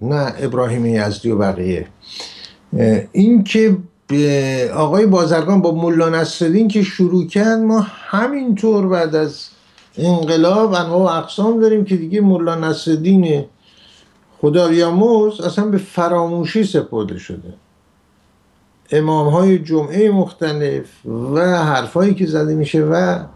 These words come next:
صحبت‌های دیگه. ولی این ولی در جمهوری اسلامی بسیار نکت-، کلمه مهمی است. ولی بعضی از این آقایون و بعضاً بعضی از این خواهران صحبتایی می‌کنن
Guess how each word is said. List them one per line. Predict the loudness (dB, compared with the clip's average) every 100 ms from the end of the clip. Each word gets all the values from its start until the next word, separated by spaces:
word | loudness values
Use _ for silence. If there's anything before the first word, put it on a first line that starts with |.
| -12 -6
صحبت‌های | -4 -4 -4 -10
دیگه. | -12 -20 -20 -20 -20 -20 -20 -20 -20 -20 -20 -20 -20 _ _ -8 -4 -2
ولی | 0 0 -4 -12 _ _ _ _ _ _ _ _ _
این | -6 -2
ولی | 0 2 2
در | 2 -2
جمهوری | -4 -8 -8 -8
اسلامی | -6 -4 -2
بسیار | -2 -2 0 0 0 -4 -6
نکت-، | -4 -2 -4 -12 -6 -2 0 0 -2 -2
کلمه | -2 0 2 2
مهمی | 2 0 2 2 0
است. | -2 -12 -18 -20 _ _ -20 -20 -20 -20 -20 -20 -20 -20 -20 _ _ _ _ -6
ولی | -4 -2 0 2 2 2
بعضی | 2 0 0 0
از | 0
این | 0 2
آقایون | 2 0 -2 -2 -4 -6 -12 -20 -20 -20 -20 -14 -6 -2
و | 0 0 -2
بعضاً | -4 -2 -2 0 2
بعضی | 2 2 0 0
از | 0
این | -2 -4
خواهران | -4 -4 -2 -2 -2
صحبتایی | -2 -4 -2 -4 -2 0 2
می‌کنن | 0 0 -2 0 -2 -4